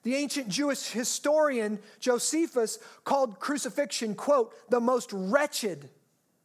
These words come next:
of deaths." The ancient Roman philosopher Cicero asked de-, that all decent Roman citizens not even speak of the cross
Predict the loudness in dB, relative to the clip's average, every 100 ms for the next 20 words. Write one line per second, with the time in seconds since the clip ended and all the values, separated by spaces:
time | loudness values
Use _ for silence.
0 | _ _ _ _ _ -8 -8 -4 -6 -6
1 | -14 -16 -18 -20 _ _ _ _ _ _
2 | _ _ _ _ _ _ _ -2 -2 -2
3 | -6 -8 -14 0 4 4 4 2 0 -8
4 | -20 -4 2 4 4 0 0 0 2 0
5 | 0 0 2 2 2 -2 -10 -20 -20 -20
6 | _ -2 2 0 -2 -10 -14 -8 0 2
7 | 4 2 2 4 6 6 4 0 2 0
8 | -2 2 2 2 -2 -2 0 0 -2 0
9 | 2 2 2 -2 -2 0 -2 2 2 2
10 | 0 0 0 -4 -8 0 4 6 4 0